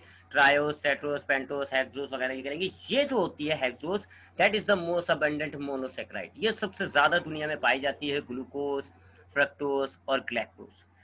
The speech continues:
ठीक है। glucose का फॉर्मूला आप जानते हैं सी सिक्स एच ट्वेल्व ओ सिक्स, इन तीनों में भी सबसे ज्यादा आपको ये मिलता है glucose। Fructose हमारे जितने भी फल होते हैं उनमें आप देखते हैं ना मिठास होती है,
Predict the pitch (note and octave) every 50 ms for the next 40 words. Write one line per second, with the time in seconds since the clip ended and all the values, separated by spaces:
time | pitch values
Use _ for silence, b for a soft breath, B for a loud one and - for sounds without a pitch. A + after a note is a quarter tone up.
0 | b b b D3 D#3+ F3 D#3+ - C#3+ C#3+ D3 D3+ D#3 D3+ C#3+ - D#3+ D3 D3 D3
1 | C#3+ C#3+ D3 D3 C#3+ C3+ C3+ C3+ C3 B2+ - D3+ D3 - - D3 C3+ - - D3
2 | C#3 - C#3+ C3+ - - - C#3+ C3+ C3 - C3+ C3+ C3+ - D#3+ - - - -
3 | D#3+ D3 - - D#3 D#3+ E3 F3+ E3+ D#3 C3+ B2+ B2+ B2 - - - _ _ _
4 | _ _ - D#3 D3 - - F3 D#3 D3 C#3+ C#3 C#3+ C#3 C#3+ - C#3+ A#2 G#2+ A#2+
5 | D#3 E3+ D#3+ C#3+ A#2+ G#2 G2 - E2 - - _ _ _ - D3 D3 D3 B2+ -
6 | A#2+ F#2+ - - _ B B B B B B - - E3 E3 E3 - F#3 F#3 F#3
7 | F3 F3 E3 D#3+ D#3+ E3 F3 F3 - - - - - D#3+ D#3 D#3+ F3 F3+ F#3+ F#3+
8 | - - C#3+ F3 G3 E3 D#3 - D3+ D#3+ F#3+ G3 B B B B B B D#3+ D#3
9 | D#3+ E3 E3+ E3 E3 E3 D#3+ E3 D#3+ - - C4+ C#4+ A3+ F3 D#3 - - C3 C#3+
10 | E3 E3 - D#3+ C#3+ - - C3+ A#2+ G#2